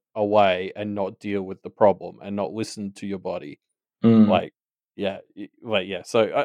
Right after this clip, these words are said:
Speaker 1: I, I don't know. I, I, but I get the impression we're laying the seeds that, you know, she's starting to make that realization.
Speaker 2: I don't know. It's pretty,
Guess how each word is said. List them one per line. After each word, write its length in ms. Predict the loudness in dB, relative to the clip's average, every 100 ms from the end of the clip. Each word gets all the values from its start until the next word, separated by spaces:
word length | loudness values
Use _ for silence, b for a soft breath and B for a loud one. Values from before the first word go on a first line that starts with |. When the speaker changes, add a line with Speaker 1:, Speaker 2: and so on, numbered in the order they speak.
| 4
Speaker 1:
I, 60 |
I 40 | 4
don't 80 | 4
know. 40 |
I, 280 | 4 6 6
I, 60 | 4 4
but 120 | 4
I 80 | 4
get 140 | 2
the 100 | 0
impression 440 | 0 0 -2 -4
we're 100 | -2
laying 240 | 0 0 -2
the 80 | -10
seeds 380 | -12 -12 -14
that, 180 | -12 -12 _ _ _
you 100 | -16
know, 120 | -16
she's 220 | -18 -14
starting 340 | 4 4 4 -4
to 80 |
make 220 | -6 -6 -2
that 180 | -2 -2
realization. 680 | -4 -2 -2 -6 -6 -10 -14 _ _ _ _
Speaker 2:
I 100 | 2
don't 140 | 4 2
know. 220 | -2 -4 B B B -6
It's 240 | -6 -6 -12
pretty, 560 | 4 6 8 4 0